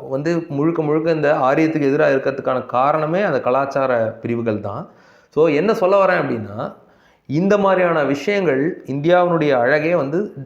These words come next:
unity in diversity தான். அப்போ இதுக்கு செக் வைக்கிற மாதிரி, இதை சேலஞ்ச் பண்ற மாதிரி, டெமோக்ரஸிங்கிறது எல்லாருக்கும் ஒண்ணு தானே. ஒரு டெமோக்ராட்டிக் சொசைட்டியில் நம்ம வாழணும், நம்ம கேள்வி கேட்குற இடத்துல நம்ம இருக்கணும்.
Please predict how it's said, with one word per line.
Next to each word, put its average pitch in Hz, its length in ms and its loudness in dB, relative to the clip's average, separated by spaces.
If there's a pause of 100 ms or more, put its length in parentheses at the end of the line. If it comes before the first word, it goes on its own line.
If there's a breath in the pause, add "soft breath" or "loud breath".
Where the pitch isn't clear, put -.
unity 180 360 -2
in 185 160 0
diversity 131 460 0
தான். 110 160 -6 (260)
அப்போ 180 540 -2 (140)
இதுக்கு 226 800 -2
செக் 180 300 -2
வைக்கிற 175 280 0
மாதிரி, 120 300 -2 (420 soft breath)
இதை 165 300 0
சேலஞ்ச் 190 360 0
பண்ற 139 220 -4
மாதிரி, 117 280 -2 (100)
டெமோக்ரஸிங்கிறது 185 760 -2
எல்லாருக்கும் 170 480 -2
ஒண்ணு 143 80 0
தானே. 107 180 -2 (640 soft breath)
ஒரு 104 140 -8
டெமோக்ராட்டிக் 175 720 -2
சொசைட்டியில் 165 360 0
நம்ம 147 340 0
வாழணும், 127 300 -2 (180)
நம்ம 107 260 -10
கேள்வி 185 300 0
கேட்குற 160 260 0
இடத்துல 160 300 0
நம்ம 160 180 -2
இருக்கணும். 131 420 -2